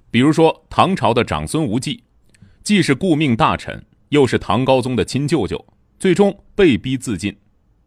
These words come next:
再比如明朝的张居正，既是顾命大臣，又是万历皇帝的老师，结果死后被抄家，家人还因为抄家被饿死了十多口。回过头来看鳌拜，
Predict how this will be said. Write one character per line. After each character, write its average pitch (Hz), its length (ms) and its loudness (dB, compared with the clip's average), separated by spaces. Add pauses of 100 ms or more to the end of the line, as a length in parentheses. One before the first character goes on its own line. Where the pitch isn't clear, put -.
(260)
再 139 180 2
比 92 100 -2
如 82 180 -4
明 85 240 -4
朝 73 180 -8
的 78 100 -6
张 107 220 0
居 104 180 -2
正， 92 140 -6 (500)
既 156 240 0
是 98 120 -4
顾 101 180 -4
命 85 200 -4
大 73 180 -8
臣， - 240 -16 (220)
又 117 160 0
是 92 120 -2
万 120 240 -2
历 101 140 -2
皇 78 260 -4
帝 101 120 -6
的 80 100 -6
老 60 180 -16
师， - 300 -10 (380)
结 151 180 2
果 151 140 0
死 73 320 -6
后 - 360 -4
被 78 120 -6
抄 76 220 -6
家， 69 220 -10 (640)
家 117 200 6
人 101 140 4
还 95 140 -2
因 104 120 -2
为 98 140 0
抄 127 260 -2
家 113 220 0
被 98 240 -2
饿 101 240 -2
死 - 140 -12
了 62 100 -14
十 - 160 -10
多 90 160 -2
口。 - 180 -12 (1300)
回 147 160 6
过 196 140 6
头 127 100 2
来 143 100 4
看 139 200 -4
鳌 80 180 -2
拜， 120 280 -4